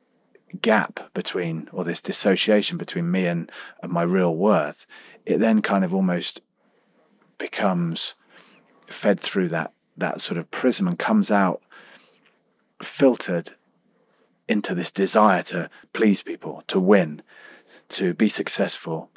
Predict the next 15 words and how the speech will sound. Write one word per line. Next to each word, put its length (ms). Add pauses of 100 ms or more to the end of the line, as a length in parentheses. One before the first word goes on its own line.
to 100
be 120
respected, 720 (180)
to 80
be 120
known 220
as 120
the 80
best, 340
and 80
all 100
these 180
kind 180
of 80
things. 360